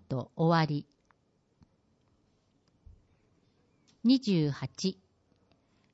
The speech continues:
広報アイディー検索のご活用を。市ホームページのサイト内検索のボックスにページアイディーを入力して検索すると、関連ページがご覧になれます。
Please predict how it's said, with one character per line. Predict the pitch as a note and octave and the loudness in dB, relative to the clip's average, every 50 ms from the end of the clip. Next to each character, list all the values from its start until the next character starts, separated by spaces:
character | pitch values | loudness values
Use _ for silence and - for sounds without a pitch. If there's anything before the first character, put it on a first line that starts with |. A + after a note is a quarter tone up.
| _ _ - | _ _ -6
広 | - C#4 C#4 C4+ B3 - | 0 2 4 4 2 2
報 | - D#3+ D3+ D3 D3 - - | 2 2 2 2 0 -2 -4
ア | F#3 A3 | -2 0
イ | A#3+ A3+ | 0 0
デ | G3 A#3 | 2 2
ィ | A#3 A#3 | 2 0
ー | A3+ | 2
検 | - A#3+ A#3 A#3 A3 - | 2 2 4 4 4 2
索 | F#3+ E3 - - C#3 | -2 -4 -4 -4 -4
の | C#3+ C#3 | -4 -2
ご | C#3 F3 | -2 -4
活 | - - G3 - - - F#3+ | -2 -2 -2 -4 -2 -2 0
用 | F3+ F3+ F3 E3 D#3+ D#3 D#3 | 2 4 4 4 2 2 0
を。 | D3+ C#3+ - - _ _ _ _ _ _ _ _ _ _ _ _ _ _ _ _ _ _ _ _ _ _ _ _ _ _ _ _ _ - | -2 -2 -4 -8 _ _ _ _ _ _ _ _ _ _ _ _ _ _ _ _ _ _ _ _ _ _ _ _ _ _ _ _ _ -16
市 | - - - - C#4 C#4+ C4+ B3 | -14 -12 -4 0 0 0 0 -2
ホ | - - A#3+ B3 | -2 0 4 6
ー | B3 | 6
ム | B3 B3+ B3 | 6 6 4
ペ | B3 - B3+ B3 A#3+ G#3+ | 4 4 4 4 4 2
ー | |
ジ | F3 - E3 D3 | 2 0 -2 0
の | D3 C#3+ C#3 - C#3+ | 0 0 -2 -4 -6
サ | - - G#3 A3+ | -6 0 2 2
イ | A#3+ A3+ | 2 2
ト | - C4 B3 | 2 2 4
内 | A#3+ B3 B3 A#3+ | 4 4 4 4
検 | A#3+ - B3 B3 A#3+ A3 | 2 2 2 2 2 2
索 | - F3+ - - D#3 | 0 -4 -2 -2 -2
の | D3+ C#3+ | -2 -2
ボ | C3+ D#3 D#3+ | -2 -4 -4
ッ | C#3 - _ - | -6 -6 _ -6
ク | G#3 F3+ | -6 -4
ス | - - F#3 F3 | -2 -2 0 2
に | E3+ E3 D#3+ D#3+ F3+ F#3+ _ _ _ _ _ - | 2 2 0 -2 -4 -10 _ _ _ _ _ 0
ペ | A#3+ A#3+ A#3 A#3 | 2 2 2 2
ー | |
ジ | G3+ G3+ A3 G#3+ - | 2 0 -2 -2 0
ア | F#3+ G3 G#3 | 2 2 2
イ | G#3 G#3 F#3 | 2 2 2
デ | G#3+ | 2
ィ | G#3+ G3+ F#3 | 2 4 4
ー | D#3+ | 2
を | D3 D3+ | 2 2
入 | D#3+ F3 G3 G3+ G3+ | 4 4 6 6 6
力 | G3+ F#3+ F3+ - G3 | 4 2 2 -2 -4
し | - - | -6 -4
て | - E3+ | -8 -8
検 | - - F#3+ F3+ F3+ - | -2 0 0 0 0 -2
索 | F#3 - - E3+ | -4 -8 -8 -10
す | - - D#3+ | -6 -4 -4
る | D#3+ D#3 | -4 -4
と、 | _ - D3+ D3 C#3+ - - _ _ _ _ _ _ - - - _ | _ -4 -2 -2 -2 -4 -8 _ _ _ _ _ _ -20 -20 -20 _
関 | - - B3 C4 B3+ B3+ | -2 2 4 6 6 6
連 | B3 C4 C4+ C4 B3 | 6 6 4 2 2
ペ | - C4 C4 A#3+ | 2 2 2 2
ー | F3 | 0
ジ | E3 C#3 | 0 -2
が | D3 D3+ | -2 0
ご | D3 E3 D#3+ | 0 2 2
覧 | F3 G3 G3+ G3+ | 4 4 4 4
に | G#3 G3+ | 4 4
な | F#3+ F3+ F3 | 4 2 2
れ | F3 E3 | 2 0
ま | D#3+ D#3 D#3+ D#3+ | 0 -2 -4 -6
す。 | - - - | -8 -16 -20